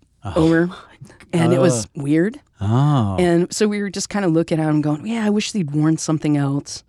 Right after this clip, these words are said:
Speaker 1: Right.
Speaker 2: That was not the one-star part either, though.
Speaker 1: Oh, no.
Speaker 2: The one-star part? Well, let's get to it. So, s-, Gene on God of Thunder,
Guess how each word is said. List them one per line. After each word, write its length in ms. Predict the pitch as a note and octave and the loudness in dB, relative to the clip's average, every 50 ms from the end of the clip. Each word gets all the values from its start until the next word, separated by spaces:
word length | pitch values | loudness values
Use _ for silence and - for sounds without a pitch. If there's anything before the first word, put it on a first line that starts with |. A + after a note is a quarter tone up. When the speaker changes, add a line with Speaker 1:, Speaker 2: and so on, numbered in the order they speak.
| _ - | _ -6
Speaker 1:
Right. 440 | A2 A2 A2+ A2 G2+ F2+ E2+ E2+ E2 - _ _ _ _ _ _ _ _ _ _ _ _ _ | -4 -2 -2 -2 -4 -4 -8 -10 -12 -16 _ _ _ _ _ _ _ _ _ _ _ _ _
Speaker 2:
That 140 | - C3 D3+ | -2 0 0
was 120 | D#3+ D#3 E3+ | 0 0 -2
not 140 | F#3 F3 | -2 -2
the 60 | - F3 | -2 0
one-star 420 | E3+ F3 F3 - - - F#3 F3 | 0 0 -2 -2 -4 -6 -8 -8
part 260 | - - F#3+ F#3 E3+ F#3 | -8 -8 -8 -8 -6 -6
either, 300 | G3 G#3 - - B2 A#2+ | -8 -8 -10 -10 -14 -16
though. 320 | - - - - - - - _ _ - | -16 -18 -20 -20 -20 -20 -20 _ _ -8
Speaker 1:
Oh, 320 | - - - A#2+ G2 D#2+ E2+ | -6 -6 -4 -6 -6 -8 -12
no. 560 | E2+ E2 E2+ G2+ A2+ A2+ G2+ E2 E2 D#2+ D#2+ - | -14 -12 -8 -8 -6 -6 -6 -8 -10 -12 -6 -2
Speaker 2:
The 60 | D#3 | 0
one-star 540 | C#3+ D3 D#3+ E3 F3 F3+ - - A3+ G3 G3+ | 2 2 2 2 2 0 -2 -2 -2 -4 -4
part? 420 | - - G3 G3 G3 G3 G3+ - - _ _ _ _ _ _ - | -4 -4 -4 -2 -2 -2 -2 -4 -8 _ _ _ _ _ _ -2
Well, 200 | E3 E3 D#3 D#3 | 0 2 2 2
let's 300 | D#3 D3+ - F3 D#3+ - | 0 0 0 -2 -2 0
get 160 | - E3+ - | -2 -4 -2
to 80 | - C#3+ | -2 -4
it. 120 | A#2 - - - - - - - | -4 -4 -8 -20 -20 -20 -20 -4
So, 240 | - F3+ E3 D3+ - - - - _ _ _ _ _ _ _ | 0 2 2 2 2 -2 -10 -20 _ _ _ _ _ _ _
s-, 120 | - - - - D3+ | -8 -6 -6 -4 -4
Gene 400 | C#3 - A#3 B3 C4 C4+ C4 - - | 0 2 4 4 4 4 4 2 2
on 180 | E3+ E3+ D#3 | 2 2 2
God 240 | C#3 D#3 D3+ D#3 E3 | 2 2 0 -2 -2
of 80 | F#3 - | -2 -4
Thunder, 500 | - - F3+ F3 F3+ D#3 C#3 C3 C3+ C3+ | -2 -2 0 0 0 0 -2 -2 -4 -6